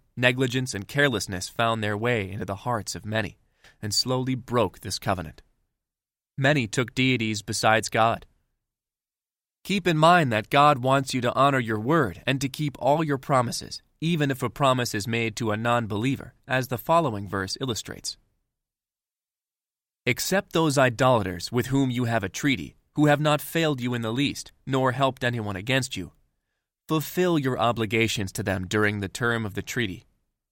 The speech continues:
God loves those who take heed for themselves." Chapter nine, verse four. We can take a historical example to the value of a believer's word and covenant. Allah disassociated himself,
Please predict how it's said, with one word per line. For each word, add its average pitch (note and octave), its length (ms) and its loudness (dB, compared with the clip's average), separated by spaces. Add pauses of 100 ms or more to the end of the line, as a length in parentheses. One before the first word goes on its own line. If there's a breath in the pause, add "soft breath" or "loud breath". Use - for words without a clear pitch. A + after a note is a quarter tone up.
(220)
God C#3+ 280 6
loves B2+ 340 0
those F#2+ 340 -4
who A2+ 120 -8
take G#2+ 300 -6
heed E3 300 -4
for G#2 120 -8
themselves." F#2+ 680 -2 (1040)
Chapter - 280 -4
nine, G#2 300 -2 (320)
verse F#2+ 180 -4
four. - 360 -8 (2000)
We F3+ 120 -2
can F#3+ 160 -4
take A3+ 280 -4
a D3+ 80 0
historical D#3 720 2
example G2 420 -2
to A2 120 -6
the A2 100 0
value A#2 400 4
of A2 160 -4
a G#2 40 -2
believer's A2+ 560 -2
word A2+ 360 0
and F2+ 120 -12
covenant. A#2+ 440 -6 (1000)
Allah G3 300 4
disassociated C#3 960 0
himself, - 480 -6